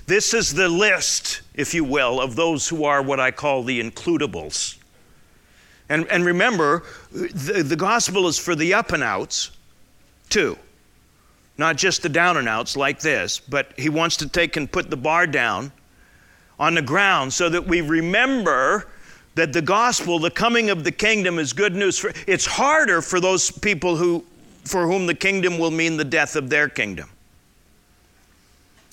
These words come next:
It's easier for those who have, have no kingdom, who he's describing here. That's why Jesus will say it's hard for rich people, 'cause they're so invested in the mammon.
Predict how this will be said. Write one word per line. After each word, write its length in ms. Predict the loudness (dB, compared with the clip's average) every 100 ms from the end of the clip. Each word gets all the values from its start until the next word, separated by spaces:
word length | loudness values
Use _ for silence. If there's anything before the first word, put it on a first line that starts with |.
| -4
It's 240 | -2 2
easier 400 | 2 4 4 2
for 180 | 2 0
those 320 | 2 2 2
who 120 | 0
have, 360 | 2 2 0 -8 -6
have 400 | -2 -2 -2 -2
no 200 | 0 0
kingdom, 500 | 0 0 0 -2 -6 -18 -20 -20 -20 _ _ _ _ _ -20 _ _ _ _ _ _ -10
who 200 | -4 -2
he's 240 | -2 -4
describing 640 | -4 -6 -2 0 0 -2 -10
here. 300 | -12 -14 -14 -20 _ _ _ _ _ -14
That's 120 | -4
why 180 | 0 0
Jesus 440 | 0 -2 -2 -4
will 140 | -4 -4
say 280 | -2 0 0
it's 120 | -2
hard 280 | 0 0 -2
for 140 | -4
rich 300 | -4 -4 -4
people, 400 | -6 -6 -10 -14 _ _ _ _ _ _ _ _ _ -6
'cause 200 | -2 0
they're 180 | 2 2
so 420 | 0 2 2 2
invested 600 | 2 0 0 0 -2 -2
in 100 | -2
the 60 | -2
mammon. 520 | 0 2 0 -4